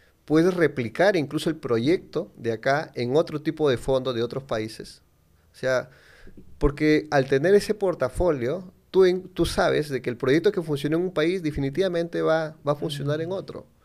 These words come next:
Speaker 1: Claro, comienzas seguro a, a, a adaptarlo, a darle otras, otras, este, otras aristas de acuerdo al formato de postulación.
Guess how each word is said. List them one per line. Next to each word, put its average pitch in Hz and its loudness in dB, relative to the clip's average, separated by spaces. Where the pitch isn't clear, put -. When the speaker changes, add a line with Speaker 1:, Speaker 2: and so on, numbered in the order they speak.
Speaker 1:
Claro, 110 6
comienzas 120 -2
seguro 120 0
a, 104 -8
a, 107 -12
a 113 -8
adaptarlo, 139 2
a - 4
darle 120 0
otras, 123 -2
otras, 123 -6
este, - -14
otras 123 -4
aristas 147 0
de 113 -2
acuerdo 123 0
al 107 -4
formato 120 -6
de 117 -12
postulación. 117 -12